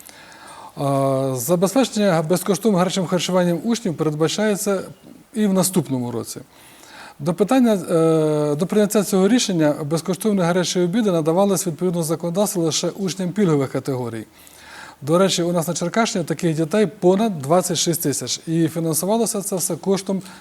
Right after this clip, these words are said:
місцевих бюджетів. Означена державна субвенція допоможе громадам забезпечити належний рівень харчування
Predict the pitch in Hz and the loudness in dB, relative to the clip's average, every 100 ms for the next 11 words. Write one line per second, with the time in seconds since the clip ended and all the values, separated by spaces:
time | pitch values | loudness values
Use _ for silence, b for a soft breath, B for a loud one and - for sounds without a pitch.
0 | B 160 - 160 156 151 147 147 117 120 | B -2 0 0 2 0 0 0 -2 -6
1 | - _ B B B B B B B B | -14 _ B B B B B B B B
2 | 170 151 220 - 214 180 185 196 185 196 | -4 2 2 2 0 0 2 2 0 0
3 | 185 233 208 170 165 185 185 160 156 175 | 0 2 2 0 0 2 2 2 2 2
4 | 170 156 143 151 160 - 160 143 160 147 | 2 2 0 0 0 0 -2 -2 -2 -2
5 | 147 151 139 151 - 139 131 131 156 | -2 -2 -2 -4 -4 -2 -2 -2 -2